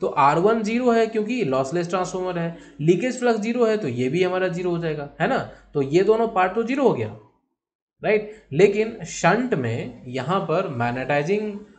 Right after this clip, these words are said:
अ, reactance तो होगा, right। इसमें inductance की value given है L, एल की जो value गिवन है इसने वो क्या है, four hundred by pi milli henry, ये है, ये है secondary side।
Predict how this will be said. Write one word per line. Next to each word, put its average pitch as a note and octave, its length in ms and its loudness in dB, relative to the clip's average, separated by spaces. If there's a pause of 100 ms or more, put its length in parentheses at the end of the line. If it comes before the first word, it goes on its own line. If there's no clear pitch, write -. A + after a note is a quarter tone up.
(180)
अ, C#3+ 280 -2
reactance B2+ 480 -4
तो G3 80 0
होगा, A3+ 240 0 (640)
right। F3+ 300 -4 (300)
इसमें A#3+ 300 -2
inductance F3+ 640 -2
की G#3 120 -2
value F3+ 260 0
given B2 280 -2
है C3 120 -4 (180)
L, B2+ 320 -2 (220)
एल G3 200 -2
की G#3+ 140 -6
जो G3 200 2
value E3 320 0
गिवन B2+ 280 -4
है B2 60 -6
इसने D3+ 320 -6 (100)
वो C3 140 -2
क्या F3+ 180 -2
है, G3 180 -2 (480)
four F#3+ 340 4
hundred E3 340 -2
by B2 140 -2 (100)
pi C3+ 180 2 (800)
milli E3 420 0
henry, G#2 320 -4 (220)
ये C#3 120 -2
है, G#2+ 180 -10 (2000)
ये D3 140 -2
है E3+ 120 2
secondary B2+ 460 -6
side। C3 280 -6